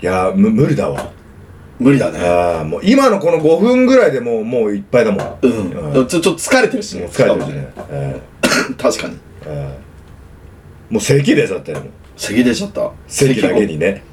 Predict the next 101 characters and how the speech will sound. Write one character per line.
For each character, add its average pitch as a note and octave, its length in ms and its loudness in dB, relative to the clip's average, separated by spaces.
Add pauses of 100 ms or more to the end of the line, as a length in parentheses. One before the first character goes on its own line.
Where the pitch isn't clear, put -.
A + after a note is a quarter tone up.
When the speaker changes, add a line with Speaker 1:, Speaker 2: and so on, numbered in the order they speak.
(120)
Speaker 2:
あ G2 100 -6
ら。 - 240 -2 (720)
う F#2 40 -8
ま B2+ 140 2
い C#3+ 40 4
こ C3 40 2
と B2 100 0
言 G#2+ 80 2
う F#2 40 0
ね。 E2+ 240 -2
Speaker 1:
う G2 160 -4
ま D3 140 2
く D3 100 -2
ね D3 100 2
え、 - 20 2
恥 G2+ 160 -4
ず - 60 -4
か - 60 -4
し G#2+ 60 -2
い - 20 -2
な。 - 140 -4
<laughs> F4 1000 0
言 - 80 4
う A#4+ 100 6
ん - 40 0
じ - 60 0
ゃ E3 60 0
ね D#3+ 100 2
え、 D3 60 2
そ A#2+ 100 -2
う A2+ 40 2
い - 20 -2
う G#2+ 40 -4
こ G#2 60 -4
と、 - 80 -8
恥 F#2+ 140 -12
ず - 0 -
か G2+ 80 -2
し F#2+ 80 -6
い - 40 -4
か - 80 -2
ら - 60 -2
な。 - 200 -2 (100)
え E3 420 -8
え。 - 40 -16
さ - 280 -2
ら - 80 2
っ - 20 -2
と G3+ 60 -2
流 G3 140 -2
す - 80 -2
な、 A#2 80 -4
そ F#2+ 80 -4
う F2+ 40 2
い - 20 2
う - 20 0
の E2 60 -2
は。 - 60 -6
Speaker 2:
そ G2 80 -2
う F2 60 -10
そ - 120 -16
う。 - 20 -20 (280)
咳 A2+ 320 -2
だ G#2+ 100 2
け F#2+ 100 -6
に、 - 80 -6
咳 G#2 260 -2
が F2 80 -4
で G2+ 100 -2
き - 60 -10
ち - 100 -10
ゃ - 40 -6
っ - 40 -16 (300)
て - 80 -4
る - 80 -4
わ - 100 -2
け。 G3+ 100 -2
Speaker 1:
い - 20 -4
や、 - 20 -4
だ - 80 2
か G3 60 0
ら G3+ 80 2
い C#4 120 0
い C#4+ 100 0
か D4 200 2
い？ - 60 0
解 A3 420 2 (120)
説 C#4+ 60 -6
し - 100 2
な D4+ 100 2
く - 60 -4
て C4+ 60 -4
い B3 60 2
い - 60 2
ん - 20 -2
だ。 - 400 -2
え、 D#3+ 100 0
わ G3+ 180 2
ざ A3+ 120 2
わ - 80 -2
ざ。 D3 120 -4